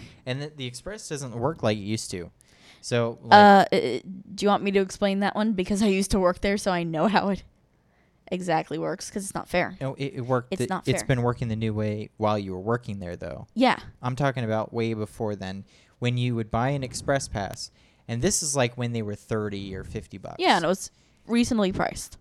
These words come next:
Speaker 1: You would have the Express Pass, and you'd be able to use it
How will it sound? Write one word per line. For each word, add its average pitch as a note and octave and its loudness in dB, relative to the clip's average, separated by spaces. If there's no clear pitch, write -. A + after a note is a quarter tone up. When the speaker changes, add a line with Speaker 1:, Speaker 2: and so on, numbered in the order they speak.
Speaker 1:
You B2+ -2
would C3 2
have C3 2
the B2+ 0
Express C3+ -2
Pass, G#2+ 0
and A#2+ -6
you'd D3 -2
be F3 0
able E3+ -4
to C3 -10
use C#3 -2
it A2+ 0